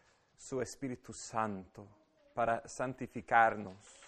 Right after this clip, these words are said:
y prepararnos por un día estar contigo y para ser como Cristo eternamente. Oh Señor, tan grande es nuestra salvación, tan grande es esta vida cristiana.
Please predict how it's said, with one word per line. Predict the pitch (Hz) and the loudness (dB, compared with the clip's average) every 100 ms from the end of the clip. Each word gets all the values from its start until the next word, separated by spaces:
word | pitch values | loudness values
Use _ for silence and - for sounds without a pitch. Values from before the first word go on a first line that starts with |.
| - - | -20 -12
y | - | -6
prepararnos | - 127 123 120 123 123 123 113 | 0 2 4 6 6 6 -2 -8
por | - 123 | -6 -2
un | 131 170 143 | -2 -2 -2
día | 131 131 113 101 107 - - - _ | -2 -2 -2 -8 -16 -20 -20 -20 _
estar | 117 - - 143 147 | -12 -4 2 4 4
contigo | - 127 120 - 143 143 147 151 147 _ _ _ | -2 -6 -6 -6 -4 -2 -2 -6 -8 _ _ _
y | 113 | -2
para | 135 120 | 0 0
ser | - 147 135 - | -2 -10 -10 -12
como | - 143 151 151 123 | -8 -4 -2 -2 -4
Cristo | - 117 117 120 - - 107 101 104 _ _ | -6 -8 -6 -6 -12 -16 -16 -16 -20 _ _
eternamente. | - 110 110 101 98 95 95 90 113 | -18 -8 -6 -4 -6 -8 -12 -14 -12
Oh | 113 127 | -6 -6
Señor, | - 123 113 110 | -6 -8 -6 -4
tan | 135 131 | -4 -2
grande | 110 120 123 110 110 | 2 2 2 -2 -2
es | 113 - | -2 -6
nuestra | 110 107 - 107 | -10 -10 -8 -10
salvación, | 98 110 101 98 95 - 110 113 117 _ _ - - _ - | -4 -4 -2 -4 -6 -10 -12 -12 -18 _ _ -20 -20 _ -6
tan | 135 | -2
grande | 131 139 139 131 127 | 4 4 4 2 0
es | 123 | 0
esta | 127 - 117 | -8 -8 -8
vida | 113 123 139 117 110 | -6 -4 -4 -4 -6
cristiana. | - 113 - 107 98 98 104 | -10 -14 -10 -8 -8 -8 -14